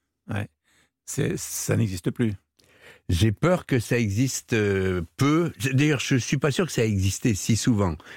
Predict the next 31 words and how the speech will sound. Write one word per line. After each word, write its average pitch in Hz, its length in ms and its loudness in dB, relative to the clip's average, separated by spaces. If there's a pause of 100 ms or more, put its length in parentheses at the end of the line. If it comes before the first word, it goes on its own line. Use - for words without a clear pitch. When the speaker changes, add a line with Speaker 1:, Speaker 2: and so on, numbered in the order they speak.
(140)
Speaker 2:
Euh, - 80 2
des 80 180 0
groupes 120 360 0 (140)
Speaker 1:
Mhm. 107 100 -4
Speaker 2:
étaient 95 180 2
de 80 60 -2
la 80 80 0
même 73 180 -2
trempe. 69 320 -6 (200)
Parce 87 180 -4
que 90 60 -2
quand - 160 0
Speaker 1:
Mhm. - 60 6
Speaker 2:
j'ai - 120 4
dit 95 160 0
tout 90 160 0
à 90 80 2
l'heure 92 180 0
qu'il 78 180 -2
avait 76 200 -2
délégué 87 580 0 (260)
à - 80 -4
treize 110 360 0
unités 87 340 2
de 71 80 -8
programme, 92 480 -2 (340)
il 92 120 0
donnait, 98 560 2
euh, 82 240 -2
il, 87 180 -8
il, 92 300 -2